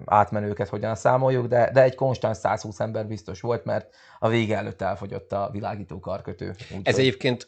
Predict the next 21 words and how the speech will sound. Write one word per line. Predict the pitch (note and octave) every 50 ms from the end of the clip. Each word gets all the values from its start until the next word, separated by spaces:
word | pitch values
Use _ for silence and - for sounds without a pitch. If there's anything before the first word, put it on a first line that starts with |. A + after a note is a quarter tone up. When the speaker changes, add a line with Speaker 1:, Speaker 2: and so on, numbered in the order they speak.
| _ -
Speaker 2:
a | A#2 A#2+ A#2+ A#2 A#2 A#2 A2+ A#2 A#2+ -
mindkét | - A#2 G#2+ A2+ A#2 A2+ - D3 C3+ C3+
videó | - C#3+ C3+ D3 D3+ D3+ D3 C#3
idei | - G#2 G2+ A#2+ B2 B2+
felvétel? | - - D#3+ D#3+ D#3 E3 C#3 - - - - -
Speaker 1:
Ez | - B2 A2+
mind | C3 C3+ A#2+
a | A2
kettő | - G2 F#2+ - -
idei. | G2+ G2 F#2+ G2 - - G2 F2 - _ - - - -
Speaker 2:
A, | - C3 B2+ B2 A#2+ G#2+ - - - A#2 A2 - _ _
teljesen | - D3+ C#3 A#2+ G#2+ - - - G#2 G2+ G2 F#2+ F#2 _ _ _ _ _
zárójeles | - G2+ F#2+ B2+ A2+ G2+ F#2+ F#2+ F#2+ F#2 F2+ E2+ F2
gondolat, | F2 G2+ F2+ F#2 F#2 G2 G2+ G2+
de | G2+ G#2+
muszáj | G2+ G#2+ A2+ - - G#2+ F#2 F2+
kikívánkozik | F2+ - A#2+ - - F2+ F2+ F2+ F2 - G2 F2+ F#2+
belőle, | F#2+ G#2 A2 B2 B2 A#2+ B2 - - - _ _
mert | - A2+ G#2+ A#2 A2 - - - - - -
annyira | - - - F2
vicces. | E2 F2 - - F#2+